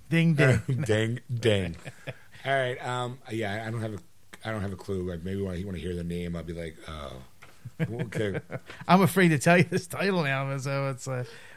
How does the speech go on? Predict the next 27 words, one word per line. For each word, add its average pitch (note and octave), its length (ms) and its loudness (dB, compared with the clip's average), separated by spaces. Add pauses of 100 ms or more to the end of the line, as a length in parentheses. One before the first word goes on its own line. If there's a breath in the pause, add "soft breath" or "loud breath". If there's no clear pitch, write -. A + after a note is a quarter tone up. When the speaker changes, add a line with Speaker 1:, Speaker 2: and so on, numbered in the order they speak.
Speaker 1:
Red E3 320 8
Dwarf C3+ 460 0
is A#2 140 -4
making A#2 320 -2
a - 20 -6
return. G#2+ 420 -8 (140)
Speaker 2:
Oh, E3 520 8 (100)
okay. B2 220 0
I C#3 80 6
love G3 200 4
that A#2+ 160 4
show. E2+ 300 -2
Speaker 1:
<laughs> - 100 -10
Okay, - 340 -10
good. A#2 140 -8 (960 loud breath)
<laughs> G#2+ 160 6 (1900 loud breath)
Yes. E3+ 420 4 (320 loud breath)
Speaker 2:
I, C3 80 6
I - 20 6
have C#3+ 520 2
the B2 200 -2
entire A#2+ 480 -2
series A2+ 520 -4
on G2+ 480 -6 (180)
D G#2+ 160 -6
V A2+ 100 -6
D, F#2+ 400 0